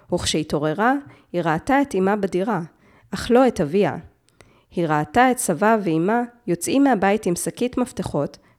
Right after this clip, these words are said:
וסבה אמר לה לשכוח מזה. בהמשך העדות, סיפרה על הסכסוך שהיה בין אביה לבין משפחת אושרנקו, כאשר באחד הימים, דימיטרי כינס את העובדים של הפרימייר,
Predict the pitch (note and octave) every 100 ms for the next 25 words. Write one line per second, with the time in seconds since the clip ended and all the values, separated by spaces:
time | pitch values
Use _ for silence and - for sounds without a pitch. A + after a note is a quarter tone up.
0 | - E3 - D#3+ A#3 C4 B3+ - _ _
1 | F#3 F#3+ G3 G#3+ A3 - E3+ F#3 - G#3
2 | F#3 - D#3+ D3+ - - _ _ _ _
3 | _ _ _ _ _ _ _ _ _ _
4 | _ _ _ - D#3 D3+ - D4 - D#3+
5 | D3 D3 - - _ - E3+ - A#3 B3+
6 | G3+ D#3 - A#3+ A#3+ F#3+ E3+ F#3+ F#3+ F3+
7 | - D3 A3 G3+ D3 F#3 - - - E3+
8 | G#3+ B3 A#3+ G3+ - F#3 G3+ G3 F#3+ F#3+
9 | E3 - - - _ _ _ E3 D#3+ F#3
10 | D#3+ D3+ C#3+ A3+ A3+ D#3+ F3 A3 G3+ -
11 | _ _ F3+ F#3+ B3+ C4+ C4 G3+ F3 A3+
12 | - - D#3+ D#3 G#3+ A#3 - E3 - F3
13 | E3+ D3+ D3+